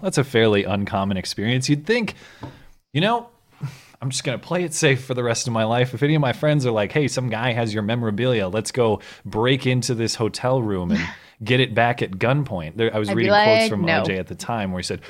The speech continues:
Speaker 1: "Well, what are they gonna do? Are they gonna put me in jail for stealing my own shit back?"
Speaker 2: Yeah.
Speaker 1: If it's at gunpoint and it's threatening and you're breaking into other people's property to do it, yeah.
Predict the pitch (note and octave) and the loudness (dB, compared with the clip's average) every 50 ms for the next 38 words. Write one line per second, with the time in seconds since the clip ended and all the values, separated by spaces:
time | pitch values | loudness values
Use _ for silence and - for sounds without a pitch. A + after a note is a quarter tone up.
0 | - - C3+ C3 C3+ B2+ B2 B2+ A#2 A#2+ A#2 A#2 A2+ G#2+ C3 B2 G#2+ F#2+ G#2 G2+ | -4 0 2 4 4 6 4 4 2 2 0 0 0 2 2 2 2 2 0 0
1 | G#2+ G#2+ G2+ - - B2+ B2+ A#2+ A2+ G#2+ G#2 F#2+ A2 A2+ A#2 A#2 A#2 - G#2 - | 0 -2 -2 -2 -4 -4 -2 -2 -4 -2 -2 -2 0 0 0 0 -2 -4 -6 -6
2 | - - B2+ A#2+ A2+ A2+ G#2+ G#2 G#2 G#2 A2+ A#2+ A#2+ A#2 G#2+ - - - A#2+ C3 | -4 -2 0 0 0 0 0 -2 0 2 2 2 2 0 -2 -4 -2 2 2 2
3 | C#3 C#3 - - C3+ C3+ C3 C#3 C#3+ - - - - - - - - _ _ _ | 2 0 0 2 2 4 4 2 0 -4 -10 -20 -20 -20 -20 -20 -20 _ _ _
4 | _ _ _ _ _ _ - D#3 F#3 G#3+ A3+ C3 C#3+ D#3+ D3+ - D#3+ D3+ B2 A2+ | _ _ _ _ _ _ -8 -2 0 2 2 2 2 0 2 4 2 2 2 0
5 | G2+ G#2+ A#2+ A#2+ D3+ E3+ D#3+ - - B2+ A#2 A#2+ C3 D3+ D#3 D3+ - A#2 A#2+ B2 | -2 0 0 2 2 0 -2 -2 -2 -2 0 2 0 0 -2 -2 -4 -2 -2 -2
6 | A2+ G2+ - - - - G#2 A2+ C#3 D3 C#3+ B2+ B2 B2 B2+ A#2+ A2+ G#2 F#2+ F#2 | -2 -4 -6 -10 -8 -4 -2 0 0 0 0 0 0 0 0 0 -2 -2 -4 -4
7 | G#2 G2+ G#2+ B2 C3+ C3+ C3+ B2 B2+ B2 A2+ A2 G#2+ G#2+ A#2 A2+ B2 A#2+ - G2+ | -4 -2 0 0 0 -2 -2 -2 -2 -2 -2 -2 -2 -4 -6 -6 -6 -6 -6 -8
8 | - - - - A2+ B2 - B2 A2 G#2 F#2 F2+ E2 - G2 B2 C#3+ B2+ B2+ B2+ | -8 -8 -6 -4 -4 -4 -4 -4 -4 -4 -6 -8 -8 -6 -4 -2 -2 -2 -4 -6
9 | F#2 E2+ D#2+ E2 F2 G2+ B2+ | -8 -8 -8 -6 -6 -6 -6